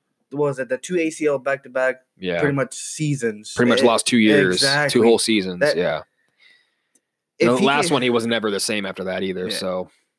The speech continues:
Speaker 1: It, it's just the consistency that he can keep. He, he is a great running back, and obviously the five point four yards per carry in his career are the best in, in N F L. I mean,
Speaker 2: Yeah.
Speaker 1: that's, that's something to be impressed about, dude.
Speaker 2: Absolutely.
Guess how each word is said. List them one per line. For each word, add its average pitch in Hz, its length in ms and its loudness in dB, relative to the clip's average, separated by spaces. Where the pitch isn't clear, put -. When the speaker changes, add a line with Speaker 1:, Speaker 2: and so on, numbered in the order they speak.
Speaker 1:
It, 120 340 -4
it's 160 200 -2
just 202 180 -4
the 160 100 -2
consistency 160 680 -6
that 135 120 -2
he 143 120 -2
can 143 300 -6
keep. - 380 -4
He, 156 300 -4
he 143 300 0
is 165 180 0
a 131 60 -2
great 131 540 -4
running 127 280 -2
back, 143 360 -2
and 113 260 -6
obviously 135 480 0
the 120 140 0
five 123 280 -2
point 131 240 -4
four 127 140 0
yards 120 260 0
per 113 160 -6
carry 120 480 0
in 135 120 0
his 139 260 0
career 123 560 0
are 120 100 0
the 110 100 -2
best 120 320 -2
in, 113 220 -6
in 123 140 -6
N 127 120 -2
F 127 200 -6
L. 127 300 -2
I - 20 -4
mean, 98 100 2
Speaker 2:
Yeah. - 40 2
Speaker 1:
that's, - 440 -4
that's - 160 -6
something 156 400 -2
to 123 60 -2
be 131 160 -2
impressed 147 440 -2
about, 170 120 0
dude. 120 100 -2
Speaker 2:
Absolutely. 107 480 2